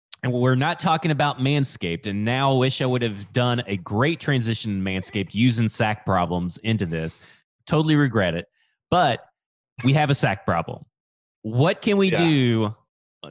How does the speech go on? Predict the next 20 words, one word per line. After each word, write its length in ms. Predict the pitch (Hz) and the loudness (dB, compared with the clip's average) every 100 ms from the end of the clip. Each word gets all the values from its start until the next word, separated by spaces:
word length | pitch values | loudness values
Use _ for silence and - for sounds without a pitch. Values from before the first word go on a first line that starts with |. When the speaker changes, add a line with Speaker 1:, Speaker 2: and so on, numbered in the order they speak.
| - | -12
Speaker 1:
to, 540 | 135 123 117 113 113 104 | -4 -2 0 -2 -4 -4
what 240 | 127 190 | -4 -2
can 180 | - 160 | -4 -2
this 240 | 151 151 - | -2 -2 -4
team 500 | - 143 139 131 98 | -4 -4 -2 -4 -4
do 520 | 113 117 104 95 90 | -2 2 2 0 -2
to 200 | - 107 | -4 -6
fix 280 | - 107 - | -2 -4 -4
it? 120 | 87 - | -8 -2
Is 180 | 113 | 0
it 60 | 113 | 0
gonna 260 | 104 113 98 | 0 -2 -4
have 360 | - 117 135 | -4 -4 -2
to 80 | 165 | -4
come 240 | - 165 165 | -2 -2 0
to 220 | 190 170 | 0 0
a, 40 | - - _ - | -2 -18 _ -2
to 140 | 170 | -2
a 60 | 165 | 0
trade? 540 | - 165 165 185 | 0 0 2 0